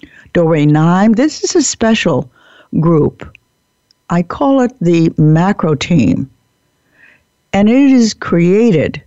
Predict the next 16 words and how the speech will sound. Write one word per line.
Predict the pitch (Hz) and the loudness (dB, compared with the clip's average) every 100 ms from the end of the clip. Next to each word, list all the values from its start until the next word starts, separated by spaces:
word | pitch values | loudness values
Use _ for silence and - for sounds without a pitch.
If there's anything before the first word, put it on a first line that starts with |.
| - | -4
this | 151 151 | -4 -4
group | - 135 143 147 175 185 127 139 | -6 -4 -2 0 2 2 0 -2
is | 131 - - | -4 -6 -12
pulled | - 196 202 | -4 0 0
together | 185 135 160 151 120 - - - - | 0 0 0 0 -2 -6 -16 -20 -14
as | - 165 156 | -6 -4 -4
soon | - 220 220 | -4 0 2
as | 202 | 2
you | 180 151 | 0 0
open | 156 143 147 139 - _ _ - | -2 -2 -2 -2 -6 _ _ -4
any | 185 170 | 0 0
of | 151 147 | -2 -2
the | 139 - | -4 -4
other | 143 139 | -4 -2
doorways | 127 139 135 131 123 - | -2 -2 0 0 -2 -2
within | 165 185 170 165 | -2 0 0 0